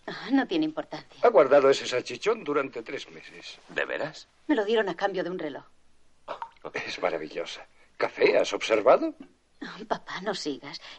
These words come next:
Speaker 1: Ya sabe que soy maravillosa. ¿Has escrito algún verso?
Speaker 3: Sí, muchos.
Speaker 1: ¿Son buenos?
Speaker 3: Sí. Bueno, eso espero.
Speaker 1: ¿Puedo verlos?
Speaker 3: Oh, claro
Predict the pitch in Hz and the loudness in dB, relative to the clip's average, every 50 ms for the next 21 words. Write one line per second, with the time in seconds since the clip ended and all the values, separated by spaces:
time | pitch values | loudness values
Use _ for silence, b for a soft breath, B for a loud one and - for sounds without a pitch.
0 | B B _ - 311 285 - 185 190 226 - - 160 - 175 165 160 147 147 143 | B B _ -12 -10 -8 -8 -6 -4 -4 -4 -4 -4 -2 0 2 2 2 0 -2
1 | 147 147 151 143 - - - - - _ _ _ _ _ _ _ _ - - _ | -2 -4 -6 -10 -12 -14 -16 -16 -20 _ _ _ _ _ _ _ _ -20 -20 _
2 | _ _ _ _ _ _ _ _ _ _ _ - - - - 269 262 - - - | _ _ _ _ _ _ _ _ _ _ _ -20 -12 -6 -6 -4 -4 -4 -4 -2
3 | 160 165 170 - 160 156 165 156 147 156 160 - - 285 - - - _ _ _ | 0 0 0 0 -2 -2 -2 -2 -2 -2 -4 -6 -10 -14 -16 -20 -20 _ _ _
4 | - - _ _ _ _ - - - 73 69 - - - 65 - - - 95 - | -20 -20 _ _ _ _ -10 -8 -8 -8 -8 -10 -14 -14 -14 -12 -10 -10 -10 -12
5 | - - _ _ _ _ _ _ _ _ _ - _ _ - _ _ _ _ _ | -12 -14 _ _ _ _ _ _ _ _ _ -20 _ _ -20 _ _ _ _ _
6 | _ _ _ _ - - - 175 175 180 202 262 - - - - _ _ _ _ | _ _ _ _ -12 -8 -6 -4 -4 -4 -6 -6 -12 -18 -20 -20 _ _ _ _
7 | _ _ _ - - - - - - - - - - - - - _ _ _ _ | _ _ _ -20 -20 -20 -20 -20 -20 -20 -20 -20 -20 -20 -20 -20 _ _ _ _
8 | _ _ - - - - - _ _ _ _ _ _ _ _ _ - _ _ - | _ _ -14 -14 -14 -16 -20 _ _ _ _ _ _ _ _ _ -20 _ _ -20
9 | _ _ _ - - 85 - - - - - - - - - - 80 - - - | _ _ _ -8 -8 -8 -8 -8 -14 -12 -12 -12 -10 -10 -8 -6 -6 -6 -6 -10
10 | _ _ _ _ _ _ _ _ - - - _ _ _ _ _ _ _ _ _ | _ _ _ _ _ _ _ _ -20 -20 -20 _ _ _ _ _ _ _ _ _
11 | - - - 190 - 147 127 - - 185 - - - - - - - - - - | -8 -6 -6 -4 -4 -6 -6 -8 -10 -14 -16 -18 -20 -20 -20 -20 -20 -20 -20 -20
12 | - - - _ _ _ _ - - - - - 78 - - - - 87 82 - | -20 -20 -20 _ _ _ _ -12 -10 -8 -8 -8 -8 -10 -10 -6 -2 -2 -2 -2
13 | - - | -4 -10